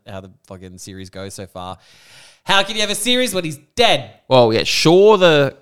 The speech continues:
Speaker 2: character, dick.
Speaker 1: Yeah.
Speaker 2: But the actor, Todd Stashwick,
Speaker 1: Oh, fantastic.
Speaker 2: excellent. He, like, he did such a brilliant job of playing Captain Shaw in this show.
Speaker 1: Yeah.
Speaker 2: Like, as much as I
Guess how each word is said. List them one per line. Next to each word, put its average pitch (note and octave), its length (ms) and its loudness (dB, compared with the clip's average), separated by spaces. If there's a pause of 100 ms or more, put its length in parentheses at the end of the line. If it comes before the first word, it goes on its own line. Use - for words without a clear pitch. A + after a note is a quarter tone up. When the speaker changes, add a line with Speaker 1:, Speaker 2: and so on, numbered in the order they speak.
(120)
Speaker 2:
character, D3+ 600 0 (640)
dick. G2+ 420 -6 (600)
Speaker 1:
Yeah. B2+ 240 2
Speaker 2:
But - 220 -18
the - 200 -2
actor, G#3 380 0
Todd D3+ 300 -2
Stashwick, A3 600 -2
Speaker 1:
Oh, D#3+ 120 -4
fantastic. B2+ 840 -12
Speaker 2:
excellent. D3+ 420 -4
He, F3+ 220 -2 (220)
like, D3 140 0
he E3+ 180 0
did F#3 340 -6
such - 340 -4
a C#3+ 60 -2
brilliant C#3 580 -2
job B2 480 0 (460)
of B2 240 2
playing B2 640 -2
Captain A#2+ 400 -6
Shaw A#2+ 400 -4 (500)
in A#2+ 180 -6
this A#2+ 140 -6
show. B2+ 260 0
Speaker 1:
Yeah. A3+ 200 -2 (220)
Speaker 2:
Like, C3 260 0 (520)
as B2+ 120 -4
much E3 240 0
as G#3+ 100 0
I D3+ 300 2